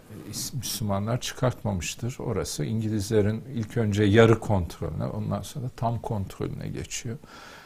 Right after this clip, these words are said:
Hakeza ticari faaliyetler olarak kapitülasyonlarla bir takım imtiyazlar elde etmek suretiyle, e, gemilerle ta uzak diyarlara, Hindistan'a, Çin'e giden İngilizler bin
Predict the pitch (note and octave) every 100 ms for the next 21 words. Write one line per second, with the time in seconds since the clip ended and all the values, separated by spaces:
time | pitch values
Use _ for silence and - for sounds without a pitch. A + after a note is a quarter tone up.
0 | - - - C#3 C#3 D3 C3 C#3+ C#3+ B2+
1 | C3 C3+ C#3+ C#3 C#3 C3 B2+ B2+ B2+ C3+
2 | C3 A#2+ A#2 A2+ A2+ - A2 - - B2
3 | A#2 - A2+ A2 A2+ A2 G#2+ G#2+ G2+ G2
4 | A#2 - A#2+ G#2+ G2+ A2+ G#2 G2+ A2 G#2
5 | G2 G#2 G#2 G2+ G#2+ G2+ - G#2 G2 -
6 | G2+ G2+ G2+ - - - - - - G2+
7 | G2+ G2 F#2+ G2 G2 G#2 G#2 G#2 G#2+ A2
8 | A2+ G#2+ G#2+ G2+ B2 A2+ G#2+ G#2 G2 A#2
9 | - A#2+ A2 G#2 G2+ G2+ F#2+ A2+ G#2+ G2+
10 | - - G2 G2 - A2 G2+ F#2+ G2+ G2
11 | G2+ G2+ F#2+ E2+ G#2 G2+ - - _ _
12 | _ _ - - _ _ - B2 A2 G#2+